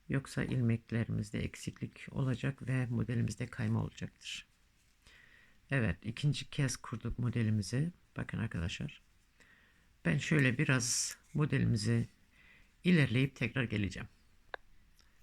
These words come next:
Evet sevgili hanımlar.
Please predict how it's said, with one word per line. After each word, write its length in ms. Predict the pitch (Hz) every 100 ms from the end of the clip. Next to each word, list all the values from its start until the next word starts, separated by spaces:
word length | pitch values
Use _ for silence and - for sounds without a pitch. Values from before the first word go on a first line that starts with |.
| - - - _ _ _ _ _ _ _ _ - - _ _ _ _ _ - - _ _ - _ _ - _ _ - _ -
Evet 220 | 147 147
sevgili 320 | 143 151 135 131
hanımlar. 580 | 135 131 127 - -